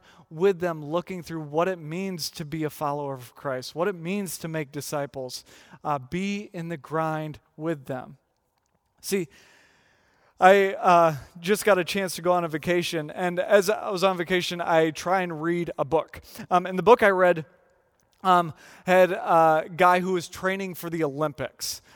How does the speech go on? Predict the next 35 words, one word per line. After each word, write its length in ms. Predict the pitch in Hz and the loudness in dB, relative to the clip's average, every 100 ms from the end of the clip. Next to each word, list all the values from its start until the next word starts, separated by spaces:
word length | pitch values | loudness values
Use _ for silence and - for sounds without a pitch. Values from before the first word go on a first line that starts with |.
| - | -6
Um, 240 | 170 156 - | -2 -2 -6
fascinating 880 | - - 220 220 - 185 175 165 156 | -14 2 6 6 2 -2 -2 -4 -2
book. 300 | 160 156 - _ - | -2 -2 -14 _ -6
Um, 240 | 180 170 160 | 0 0 0
he 140 | 185 | 0
didn't 260 | 175 202 220 | 2 2 0
actually 520 | 190 185 - 180 175 | -2 -2 -4 -4 -2
end 120 | 170 | -2
up 180 | 160 143 | -4 -2
getting 240 | 170 180 | -2 -2
to 100 | 160 | -6
go 120 | 156 170 | -2 0
to 60 | |
the 120 | 165 | 0
Olympics 380 | 165 160 165 143 | -2 -2 -4 -10
'cause 220 | - 156 | -10 -8
he, 320 | - 175 165 - _ - - | -6 -4 -4 -8 _ -14 0
uh, 320 | 143 143 143 | 2 2 0
was 200 | 170 147 | -6 -6
drafted 680 | 160 165 165 - 160 151 156 | 0 4 4 2 -4 -4 -6
for 140 | - | -8
World 320 | 147 160 151 147 | -4 -2 -2 -4
War 160 | 143 | -4
Two. 320 | - 175 147 - - - - | -4 -4 -4 -8 -20 -20 4
But 220 | 196 190 | 4 4
in 420 | 226 233 247 254 247 | 0 0 0 -2 -6
the 200 | 170 185 | 0 0
first 340 | - 208 196 | 2 -2 -2
part 160 | - 185 | 0 0
of 80 | 165 | 0
the 60 | |
book, 260 | 156 180 175 | 0 0 0
it 180 | 156 143 | -4 -2
talked 280 | 170 160 147 | -2 -2 0
about 260 | 156 - | -2 -2